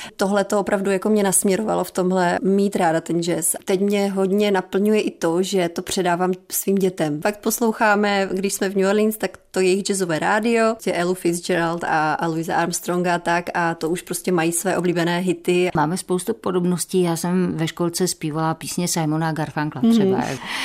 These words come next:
Speaker 2: New Orleans, jaké je to místo v porovnání teda s tou prajskou?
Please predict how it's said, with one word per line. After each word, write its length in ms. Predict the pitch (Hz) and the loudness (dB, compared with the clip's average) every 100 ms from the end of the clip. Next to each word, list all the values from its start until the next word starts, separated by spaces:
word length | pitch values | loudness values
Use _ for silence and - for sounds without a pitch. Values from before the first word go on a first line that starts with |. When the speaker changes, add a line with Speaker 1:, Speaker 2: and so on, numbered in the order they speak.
| 269 - - | -4 -4 -4
Speaker 2:
New 260 | 151 165 233 | 0 2 4
Orleans, 340 | 254 277 277 | 4 4 4
jaké 220 | 240 233 | 0 0
je 120 | 381 415 | 0 2
to 100 | 277 | 6
místo 340 | 233 196 180 | 6 4 0
v 40 | |
porovnání 640 | - 185 185 208 202 214 214 | 0 0 2 2 4 2 2
teda 240 | 214 214 | 0 0
s 120 | - | -2
tou 160 | - 214 | -2 -2
prajskou? 720 | 214 175 160 151 - 156 | -2 -4 -4 -6 -6 -6